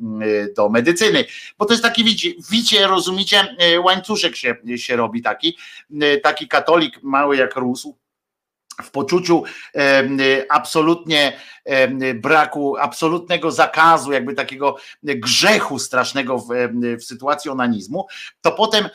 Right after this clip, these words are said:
z tego wynikają potem następne, e, kolejne natręctwa, bo, bo, e, bardzo jedno z najbardziej destrukcyjnych, destruktywnych, em, uczuć takich, czy, em, em, emocji w,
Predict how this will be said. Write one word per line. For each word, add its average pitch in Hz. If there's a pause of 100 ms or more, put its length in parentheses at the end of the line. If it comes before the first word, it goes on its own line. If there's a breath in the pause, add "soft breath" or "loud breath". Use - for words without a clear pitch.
(180 loud breath)
z 147
tego 170
wynikają 156
potem 202
następne, 180
e, 147
kolejne 156
natręctwa, 143
bo, 104
bo, 127
e, 123 (280)
bardzo 170 (320 loud breath)
jedno 160
z 123
najbardziej 160
destrukcyjnych, 165
destruktywnych, 139 (400 loud breath)
em, 135 (380)
uczuć 147
takich, 123
czy, 123 (260 loud breath)
em, 131
em, 127
emocji 156
w, 123